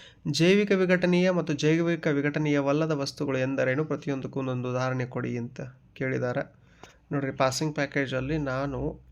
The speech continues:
ಇಡೀ ಸಿಲೆಬಸ್ನಲ್ಲಿ ಇರುವಂತಹ ವ್ಯತ್ಯಾಸಗಳನ್ನು ನಿಮ್ಮ ಜೊತೆ ಚರ್ಚೆ ಮಾಡ್ತೀನಿ.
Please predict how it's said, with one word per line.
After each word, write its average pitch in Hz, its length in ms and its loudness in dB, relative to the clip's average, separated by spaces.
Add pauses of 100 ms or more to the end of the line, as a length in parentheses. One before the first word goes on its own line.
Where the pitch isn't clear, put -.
(500)
ಇಡೀ 151 280 0
ಸಿಲೆಬಸ್ನಲ್ಲಿ 143 920 -2
ಇರುವಂತಹ 135 920 -4 (440)
ವ್ಯತ್ಯಾಸಗಳನ್ನು 139 840 -2
ನಿಮ್ಮ 135 220 -4
ಜೊತೆ 123 220 -8
ಚರ್ಚೆ 127 340 -8
ಮಾಡ್ತೀನಿ. 123 600 -12